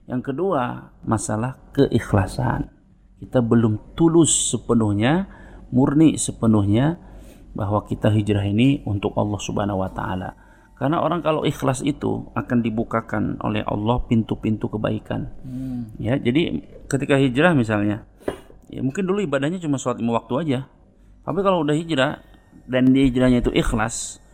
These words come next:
Speaker 1: dia akan dibukakan oleh Allah pintu-pintu kebaikan. Ya, pintu-pintu kebaikan. Jadi hijrahnya nggak terbatas pada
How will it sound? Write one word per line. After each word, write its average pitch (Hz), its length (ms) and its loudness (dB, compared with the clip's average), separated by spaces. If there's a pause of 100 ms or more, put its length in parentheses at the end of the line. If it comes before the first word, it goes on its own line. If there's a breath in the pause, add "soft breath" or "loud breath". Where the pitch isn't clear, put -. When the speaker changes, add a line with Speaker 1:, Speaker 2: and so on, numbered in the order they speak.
(380 soft breath)
Speaker 1:
dia 170 300 0
akan 156 240 4
dibukakan 147 500 2
oleh 135 220 4
Allah 143 240 2
pintu-pintu 127 560 2
kebaikan. 110 640 -4 (480)
Ya, 147 320 0
pintu-pintu 117 480 2
kebaikan. 110 560 0
Jadi 170 160 2
hijrahnya 135 320 0
nggak - 160 -4
terbatas 110 400 0
pada 123 400 -2